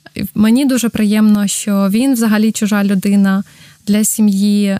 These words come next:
е, для, до родичів загиблих, але він вклав дуже багато своїх сил,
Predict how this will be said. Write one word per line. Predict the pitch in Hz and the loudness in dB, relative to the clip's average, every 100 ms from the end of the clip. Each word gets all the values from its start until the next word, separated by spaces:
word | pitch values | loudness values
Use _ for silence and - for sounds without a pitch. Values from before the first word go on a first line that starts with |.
| - | -2
е, | 190 185 185 - | 0 2 2 0
для, | 196 190 185 185 - | 0 2 2 0 0
до | 196 | -2
родичів | 214 220 220 - 202 | 0 0 -2 -4 -4
загиблих, | 208 196 196 190 190 - | -2 0 0 0 -2 -4
але | 196 196 | -2 0
він | 202 214 | 2 0
вклав | - 214 202 190 | 0 -2 -2 0
дуже | 214 220 | -2 -2
багато | 208 202 196 202 196 | -2 -2 -2 -2 -4
своїх | - 190 196 - | -4 -4 -6 -6
сил, | - 233 254 | -4 -2 -2